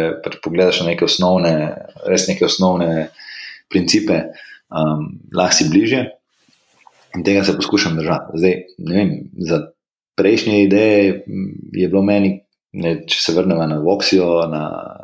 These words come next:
na dolgo nazaj, je bilo kar kristalno jasno, da se bo način tega, kako komuniciramo na internetu, pač drastično spremenil z, z tem, ko bo pač mobile postala realnost, eh,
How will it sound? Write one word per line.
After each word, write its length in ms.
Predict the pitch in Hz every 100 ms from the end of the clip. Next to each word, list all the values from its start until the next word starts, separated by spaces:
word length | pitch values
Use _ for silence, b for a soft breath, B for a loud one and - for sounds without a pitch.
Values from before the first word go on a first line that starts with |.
| - -
na 100 | 80 82
dolgo 260 | 98 101
nazaj, 440 | 95 90 90 87 85 B B B B -
je 80 | 82
bilo 140 | 87
kar 140 | - 101
kristalno 400 | 98 - 98 95
jasno, 420 | 90 - - 85 78
da 40 |
se 140 | - 85
bo 100 | 80
način 500 | - 98 87 87 82 _ _ _ _ _
tega, 240 | - 90 85
kako 260 | - 92
komuniciramo 640 | 92 85 82 - 87 82 80
na 100 | 82
internetu, 400 | 80 80 76 73
pač 260 | - - -
drastično 440 | 82 80 - 78 78
spremenil 540 | - 78 80 76 73 73
z, 240 | 78 76 78 78 - _ - - 78
z 100 | 78
tem, 200 | 85 80 78
ko 120 | 78
bo 60 | 73
pač 180 | - 90
mobile 480 | 92 87 82 80 - _ _ _ 98 -
postala 720 | - - 82 82 78 78 -
realnost, 800 | 78 80 82 80 78 - - - -
eh, 340 | 50 -